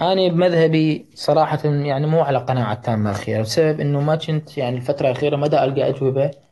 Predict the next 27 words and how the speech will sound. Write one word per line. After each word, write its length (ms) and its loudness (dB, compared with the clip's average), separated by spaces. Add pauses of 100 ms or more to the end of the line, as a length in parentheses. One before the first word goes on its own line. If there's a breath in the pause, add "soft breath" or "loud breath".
(240)
تامة، 480 0 (480)
إنه 140 0
دائما 340 2
كل 240 -2
أسوأ 320 0
الأسئلة 560 0
ألقى 440 2
فرة 320 2
يفر 240 -2
فرة 280 0
كاملة 600 2
ويرجع 240 2
يرجع، 240 0
وأنا 240 4
أرجع 200 2
أسأل 200 0
السؤال 400 2
ويرجع 280 2
يفر 220 -2
لحد 200 0
ما 220 0
أنا، 360 0
آه، 40 4
يعني 260 -2 (560 loud breath)
أمل 280 4
وهو 220 6
يمل. 340 0